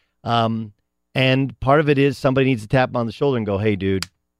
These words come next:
But, I mean, also, if you know about Adrian Peterson's lifestyle, he better keep playing because he's got a ton of bills to pay with all those kids he has.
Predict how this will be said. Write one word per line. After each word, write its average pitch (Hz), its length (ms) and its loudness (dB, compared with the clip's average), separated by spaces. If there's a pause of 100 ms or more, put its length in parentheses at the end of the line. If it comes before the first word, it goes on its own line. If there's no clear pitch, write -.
(800)
But, 214 240 4
I - 20 -4
mean, 160 160 4
also, 175 300 4
if 127 100 2
you 143 80 0
know 147 120 6
about 147 180 6
Adrian 139 240 0
Peterson's 135 420 -4
lifestyle, 127 560 0
he 147 120 -4
better 143 260 2
keep 120 240 -6
playing 113 400 0 (220)
because 117 280 0
he's 113 140 -8
got 120 180 0
a 107 40 -8
ton 131 280 -6
of 117 80 -4
bills 160 220 -2
to 110 60 -18
pay 110 160 2
with 104 120 -2
all 113 140 -2
those 131 180 -4
kids 117 220 0
he 104 120 -2
has. 104 300 -2